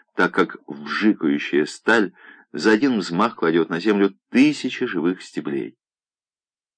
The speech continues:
Толстые ноги тетки Нелли, как ноги косаря на росе, оставляли два глубоких следа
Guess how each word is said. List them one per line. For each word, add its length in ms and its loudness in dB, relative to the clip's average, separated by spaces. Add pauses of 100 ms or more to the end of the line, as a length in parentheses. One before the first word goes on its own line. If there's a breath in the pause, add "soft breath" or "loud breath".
(720 soft breath)
Толстые 520 4
ноги 280 0
тетки 340 -2
Нелли, 380 0
как 520 -6
ноги 440 -6
косаря 640 -2
на 180 -8
росе, 420 -8 (960)
оставляли 580 2
два 440 -2
глубоких 500 -4
следа 640 -2